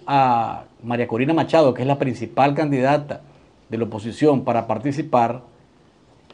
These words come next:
entonces todo este levantamiento de sanciones va para atrás. Jorge Rodríguez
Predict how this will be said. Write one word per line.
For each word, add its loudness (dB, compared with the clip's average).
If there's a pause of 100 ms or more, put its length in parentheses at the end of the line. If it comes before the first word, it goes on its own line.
(140)
entonces 2 (260)
todo 4
este -2
levantamiento 0
de 2
sanciones -2
va 0
para 0
atrás. -6 (440)
Jorge 6
Rodríguez 2